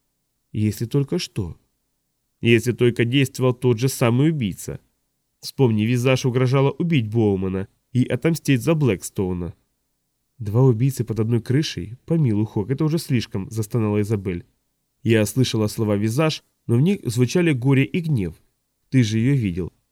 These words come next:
Неужели ты предполагаешь, будто такая крошка могла убить человека подобным способом? Нет, конечно. Слушай, я ведь уже видел подобные раны. Правда? Где? В Девилс Хук,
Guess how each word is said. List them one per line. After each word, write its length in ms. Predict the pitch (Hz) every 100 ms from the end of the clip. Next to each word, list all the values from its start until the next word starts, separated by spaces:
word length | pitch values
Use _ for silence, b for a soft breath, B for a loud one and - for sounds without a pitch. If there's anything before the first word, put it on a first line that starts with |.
| _ -
Неужели 400 | 139 143 196 127
ты 160 | -
предполагаешь, 800 | 127 120 131 127 123 156 127 -
будто 260 | 123 123 117
такая 340 | - - 127
крошка 540 | 117 143 170 - 101 - _ -
могла 320 | 123 131 135
убить 340 | - 120 131
человека 460 | - 127 123 165 156
подобным 440 | 151 139 127 143
способом? 600 | 160 - 110 - 92 82 - _ _ _ _ _ _ _ _
Нет, 240 | 214 170 -
конечно. 560 | 113 104 90 - 76 _ _ _ _ _
Слушай, 520 | - - 170 - 104 80
я 220 | 135 170
ведь 160 | 165 180
уже 160 | 175
видел 260 | 185 139 110
подобные 480 | 117 107 98 123 127
раны. 300 | 90 82 - _ _ _ _ _ _ _ _
Правда? 480 | - 95 87 120 156 _
Где? 400 | 120 120 120 80 - _ _ _ _ _ _ _
В 140 | 107 107
Девилс 360 | 120 139 165 -
Хук, 280 | 131 -